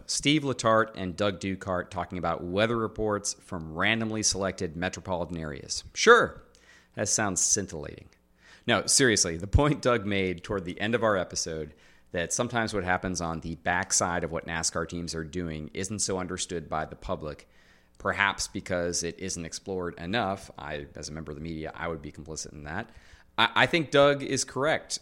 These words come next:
on that front. There, there are compelling stories to tell in that vein, and I appreciate his candor about the job and his role to help tell those stories. We did a similar podcast to this with Team Penske president Tim Cindric a couple of months ago,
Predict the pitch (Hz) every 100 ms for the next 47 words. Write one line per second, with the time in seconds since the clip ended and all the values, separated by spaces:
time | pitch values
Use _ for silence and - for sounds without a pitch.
0 | - 85 80 78 - 80 73 - 101 98
1 | 113 117 135 135 110 101 92 - 95 90
2 | 87 - - 95 87 82 - 90 82 71
3 | 80 80 78 92 107 - 87 85 80 -
4 | 82 90 - 101 101 98 98 - 101 113
5 | - - - 78 80 82 90 85 101 107
6 | - 82 82 82 78 80 87 92 - 85
7 | 90 - - 117 98 78 - - - -
8 | - - - - - 123 120 131 117 110
9 | 101 - 147 143 120 120 113 110 104 98
10 | - 92 95 - - - 104 95 101 110
11 | - 110 107 104 107 - 92 82 - 110
12 | 110 113 107 120 107 104 107 101 107 104